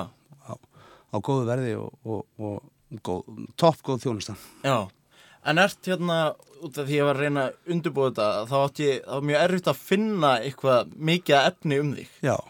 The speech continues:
Speaker 2: Ég, það var
Speaker 1: Þú
Speaker 2: aðallega
Speaker 1: ge-,
Speaker 2: bara svona
Speaker 1: þú getur,
Speaker 2: verk og
Speaker 1: já, þú getur googlað Jeffrey Skywalker í rauninni.
Speaker 2: Já.
Speaker 1: Koma upp einhver, einhver viðtöl og eitthvað hitt og þetta, en,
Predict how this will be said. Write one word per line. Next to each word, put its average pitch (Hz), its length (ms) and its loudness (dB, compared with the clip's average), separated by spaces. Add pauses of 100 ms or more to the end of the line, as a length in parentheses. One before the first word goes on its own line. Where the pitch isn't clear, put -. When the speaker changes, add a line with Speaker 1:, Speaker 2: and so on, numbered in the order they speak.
(260)
Speaker 2:
Ég, 135 280 -6
það 151 220 4
var 151 160 4
Speaker 1:
Þú 151 80 2
Speaker 2:
aðallega 180 180 2
Speaker 1:
ge-, 180 80 -4
Speaker 2:
bara 151 140 -8
svona 151 160 -10
Speaker 1:
þú 147 140 0
getur, 147 240 0
Speaker 2:
verk 156 180 -4
og 143 80 -2
Speaker 1:
já, 147 80 2 (140)
þú - 180 -6
getur 120 260 -6
googlað 120 380 -6
Jeffrey 127 260 -4
Skywalker 147 600 0
í 139 180 -4
rauninni. 143 320 0 (140)
Speaker 2:
Já. 139 180 2 (320)
Speaker 1:
Koma 107 400 -6
upp - 180 -12
einhver, - 300 -12
einhver 127 340 -8
viðtöl 123 460 -4
og 113 160 -2
eitthvað 107 320 -8
hitt 104 180 -10
og 101 60 -8
þetta, 120 340 -6
en, 107 140 -8